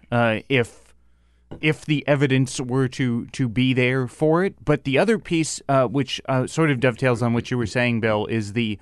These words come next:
is you have to look, too, if you're Pelosi, at who these, and I'm sure she is, at who the people are who actually make her majority. You know, th-, in, if, if Nancy Pelosi is gonna be the Speaker of the House, as she is now,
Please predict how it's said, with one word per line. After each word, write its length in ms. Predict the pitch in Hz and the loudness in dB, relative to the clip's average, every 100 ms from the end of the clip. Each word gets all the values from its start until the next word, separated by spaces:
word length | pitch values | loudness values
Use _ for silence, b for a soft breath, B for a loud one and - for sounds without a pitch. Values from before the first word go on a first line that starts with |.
| B B B - 262 | B B B -6 -4
is 180 | 143 135 | 0 2
you 100 | 147 | 2
have 220 | 139 185 | 2 2
to 80 | 185 | 2
look, 240 | 156 151 - | 2 0 0
too, 180 | 156 | 0
if 140 | 139 135 | 0 0
you're 100 | 131 | -2
Pelosi, 600 | 120 123 131 131 127 113 | 0 0 2 0 -2 -4
at 80 | 107 | -4
who 160 | 127 | -2
these, 380 | 143 131 117 101 | 0 0 0 -4
and 120 | 117 | -4
I'm 120 | 110 104 | -4 -4
sure 260 | - 131 | -4 -4
she 240 | 117 156 208 | -4 -2 2
is, 340 | 254 135 95 | 2 2 -2
at 140 | - | -8
who 240 | - 160 180 | -8 -4 -2
the 100 | 170 | -2
people 440 | - 160 147 139 | -4 -8 -4 0
are 180 | 131 131 | 2 2
who 180 | 127 123 | 0 0
actually 440 | 120 - 131 120 | 0 -2 -2 0
make 260 | 110 113 - | 0 -2 -2
her 160 | 117 | -4
majority. 720 | 101 110 107 143 120 95 - - _ B B B B | -4 -2 2 2 2 0 -6 -18 _ B B B B
You 80 | 117 | 0
know, 160 | 113 117 | 0 0
th-, 180 | 135 | -2
in, 220 | 143 139 - | 2 0 0
if, 340 | 151 131 - - | 0 0 -2 -4
if 320 | 139 - - | -4 -2 0
Nancy 360 | 143 165 180 | 2 2 0
Pelosi 520 | 165 156 156 156 151 139 | 0 2 2 2 0 -2
is 80 | |
gonna 220 | 120 143 127 | 0 -2 0
be 100 | 127 | -2
the 100 | 120 | -4
Speaker 400 | - 156 135 131 | -4 -4 -2 -4
of 100 | 113 | -2
the 100 | 123 | 2
House, 560 | 196 147 143 - - - b b b b | 4 4 2 -2 -12 -16 b b b b
as 180 | 110 107 | -2 0
she 220 | - 123 | 0 2
is 120 | 120 | 2
now, 720 | 113 147 202 156 120 110 127 | 2 2 2 2 2 2 0